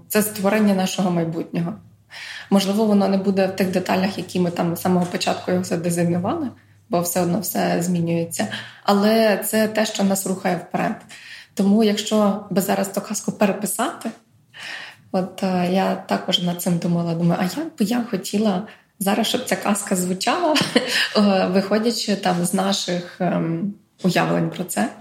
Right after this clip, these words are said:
і в тому етапі розвитку, е, людства, де ми зараз, е, з-, живемо, чи там в тому контексті, в якому ми зараз, е, зіштовхуємося.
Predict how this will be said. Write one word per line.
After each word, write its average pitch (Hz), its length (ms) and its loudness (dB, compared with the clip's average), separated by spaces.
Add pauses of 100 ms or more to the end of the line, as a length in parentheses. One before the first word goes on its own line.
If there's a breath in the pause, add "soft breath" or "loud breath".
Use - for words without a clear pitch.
(520 soft breath)
і 190 80 2
в 185 140 -4
тому 190 540 2
етапі 190 420 -2
розвитку, 202 760 -4 (240)
е, 220 360 -2
людства, - 420 -2
де 190 140 0
ми 190 120 0
зараз, 185 380 -2
е, 175 340 -2
з-, - 180 -4
живемо, 185 340 0 (560 loud breath)
чи - 160 -12
там 175 280 2
в 175 100 -8
тому 208 220 4
контексті, - 560 -2
в - 20 0
якому 180 320 2
ми 170 140 2
зараз, 185 480 -2
е, 175 120 0
зіштовхуємося. 214 840 -4